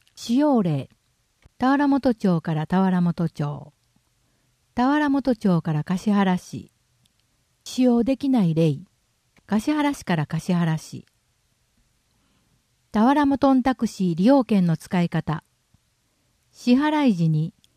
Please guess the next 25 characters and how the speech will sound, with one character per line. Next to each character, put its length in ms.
利 140
用 280
登 220
録 200
証 280
と 260
利 100
用 180
券 240
双 300
方 220
を 100
乗 220
務 160
員 160
に 80
渡 240
す。 280
利 100
用 180
券 240
を 80
使 300
う 80
と、 300